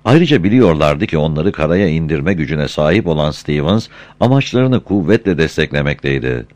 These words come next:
Ona seslenmenin tam zamanı olduğuna karar verdiler.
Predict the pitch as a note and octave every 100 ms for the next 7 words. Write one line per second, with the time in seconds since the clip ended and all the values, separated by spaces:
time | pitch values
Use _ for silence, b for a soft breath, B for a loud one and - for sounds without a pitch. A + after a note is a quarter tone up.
0 | b b b b b C3 E3+ E3 C#3 -
1 | B2+ C3 A#2+ F2 - G#2+ D#2+ D2+ D2 D#2
2 | D2 C#2 D2+ D#2 C#2+ C#2 C#2+ C2 C2 A1+
3 | B1 B1